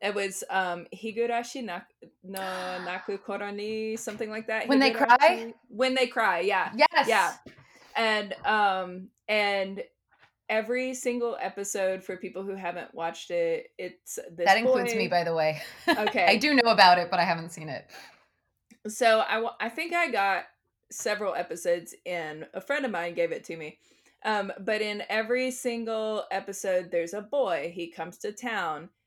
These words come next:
Speaker 1: He meets all these little girls in his class. There's, like, five or ten of them,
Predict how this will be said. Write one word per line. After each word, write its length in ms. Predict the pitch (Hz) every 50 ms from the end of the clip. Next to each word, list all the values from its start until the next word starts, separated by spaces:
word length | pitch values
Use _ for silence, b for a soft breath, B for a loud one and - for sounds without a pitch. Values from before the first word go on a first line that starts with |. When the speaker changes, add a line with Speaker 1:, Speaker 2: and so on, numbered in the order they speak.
| _ _
Speaker 1:
He 180 | - 247 240
meets 440 | 220 190 180 185 185 185 - - - - _ _ -
all 200 | 185 196 214 226
these 360 | 220 233 233 233 233 226 -
little 220 | 214 208 214 214
girls 440 | 214 220 262 262 233 190 165 165 -
in 120 | 170 175 180
his 200 | 185 170 170 -
class. 500 | - - 220 208 180 160 170 175 - -
There's, 220 | 180 170 170 170
like, 200 | 180 170 165 170
five 360 | - - 180 175 170 175 170 175
or 100 | 170 170
ten 260 | 170 - 226 214 214
of 140 | 196 170 -
them, 500 | - 170 165 165 170 170 165 170 165 175